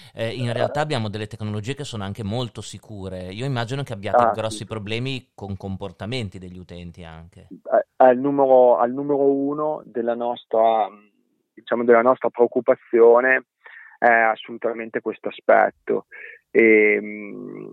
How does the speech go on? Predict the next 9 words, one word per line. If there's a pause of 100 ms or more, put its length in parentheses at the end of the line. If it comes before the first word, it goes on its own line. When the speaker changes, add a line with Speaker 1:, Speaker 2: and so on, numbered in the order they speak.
Speaker 2:
e
quindi
un
rafforzamento
della,
della
consapevolezza (460)
e
soprattutto,